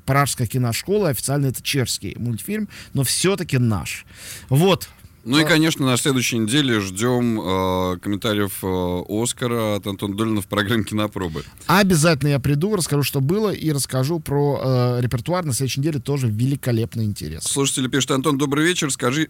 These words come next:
Speaker 2: что скажете про «Счастье в конверте»? Очень интересует ваше мнение». Андрей Барнаул.
Speaker 1: Андрей, я даже не знаю, о чем вы говорите.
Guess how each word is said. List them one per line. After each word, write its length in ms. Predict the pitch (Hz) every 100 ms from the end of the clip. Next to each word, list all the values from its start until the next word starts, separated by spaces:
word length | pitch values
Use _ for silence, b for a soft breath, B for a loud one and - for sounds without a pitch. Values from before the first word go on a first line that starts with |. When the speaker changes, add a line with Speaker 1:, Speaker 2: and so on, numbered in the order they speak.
| 113
Speaker 2:
что 220 | - 170
скажете 420 | - 147 143 127
про 260 | 107 123 120
«Счастье 440 | - 135 123 117
в 40 |
конверте»? 520 | - 117 120 160 151 123
Очень 220 | - 113
интересует 380 | - 110 117 110
ваше 260 | 110 117
мнение». 280 | 117 127 120
Андрей 220 | 107 107
Барнаул. 440 | 104 101 101 82 - - B B B B B - -
Speaker 1:
Андрей, 380 | 95 95 92 87
я 120 | 95
даже 200 | 101 104
не 60 | 107
знаю, 240 | 104 113
о 40 | 110
чем 220 | 110 117
вы 80 | 127
говорите. 640 | 127 117 139 147 80 76